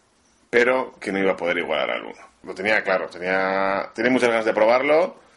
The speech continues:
tenía muchas ganas de jugarlo, de pasármelo bien, porque sabía que lo iba a disfrutar muchísimo, pero sabía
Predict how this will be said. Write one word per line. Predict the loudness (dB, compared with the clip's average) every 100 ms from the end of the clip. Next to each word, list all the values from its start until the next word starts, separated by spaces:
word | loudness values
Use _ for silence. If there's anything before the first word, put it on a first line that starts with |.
| _ _
tenía | -2 0
muchas | 0 2
ganas | 0 0
de | -2
jugarlo, | 0 2 4 4
de | 0
pasármelo | 0 0 0 2
bien, | 4 4 2 -4
porque | -6 -4
sabía | 0 2 4 4
que | 2
lo | -2
iba | 0 0
a |
disfrutar | 0 -2 2 2 2 -2 -8
muchísimo, | -6 -4 -2 0 2 2 2 -2 _ _
pero | -2 0
sabía | 2 4 6 4 2 -2